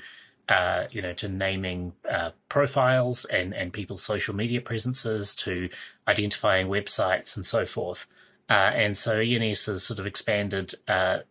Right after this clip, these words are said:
from, you know, that sort of initial fairly narrow but extensible focus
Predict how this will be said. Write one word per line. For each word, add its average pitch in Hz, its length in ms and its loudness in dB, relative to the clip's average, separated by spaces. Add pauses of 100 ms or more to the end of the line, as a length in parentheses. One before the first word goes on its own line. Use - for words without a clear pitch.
from, 95 580 0
you - 80 -6
know, 92 160 0
that 101 160 0
sort - 160 -2
of 98 80 -6
initial 110 420 0
fairly 104 300 -2
narrow 101 400 2
but 98 140 -6
extensible 113 720 -4
focus - 540 0